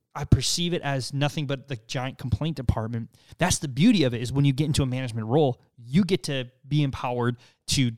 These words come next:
change it as you want and set it, have a little more buy-in to be able to kind of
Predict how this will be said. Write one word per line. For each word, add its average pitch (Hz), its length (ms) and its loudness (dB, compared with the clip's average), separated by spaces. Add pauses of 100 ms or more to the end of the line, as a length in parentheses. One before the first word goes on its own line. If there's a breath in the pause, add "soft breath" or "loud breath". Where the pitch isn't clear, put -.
change 147 320 2
it 143 80 -8
as 123 180 -8
you 165 100 0
want 123 280 -2
and 139 120 2
set 139 280 0
it, 151 240 -4
have 156 160 4
a 156 40 6
little 160 280 4
more 151 180 0
buy-in 139 560 -2
to - 140 -6
be 139 140 -4
able 139 120 -6
to 143 140 -8
kind 135 180 -6
of 120 60 -8